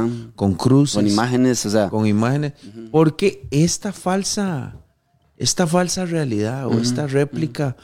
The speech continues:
Speaker 2: falsa, que eso, que es como decimos nosotros, es una falacia,
Speaker 1: Ujú.
Speaker 2: eh, sirve de venda o de engaño
Speaker 1: Totalmente.
Speaker 2: para que la gente siga creyendo
Speaker 1: Ujú.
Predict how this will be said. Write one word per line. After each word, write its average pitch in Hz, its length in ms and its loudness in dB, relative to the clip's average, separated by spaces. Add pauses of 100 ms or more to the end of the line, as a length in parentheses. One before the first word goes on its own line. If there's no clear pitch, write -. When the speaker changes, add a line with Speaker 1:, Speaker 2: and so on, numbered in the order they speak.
(340)
Speaker 2:
falsa, 127 540 -2 (580)
que 104 220 4
eso, 113 400 0
que 107 180 2
es 104 120 0
como 139 240 4
decimos 127 320 0
nosotros, 117 640 -2 (420)
es - 80 -6
una 127 180 6
falacia, 120 600 0 (140)
Speaker 1:
Ujú. 113 300 -4 (260)
Speaker 2:
eh, 127 280 2
sirve 147 720 0
de 113 240 0
venda 113 500 0 (220)
o 98 140 2
de 95 120 4
engaño 98 480 2 (140)
Speaker 1:
Totalmente. 110 560 0 (420)
Speaker 2:
para 113 240 2
que - 140 -2
la 101 140 0
gente 110 340 0
siga 139 360 0
creyendo 143 540 4
Speaker 1:
Ujú. 117 240 -4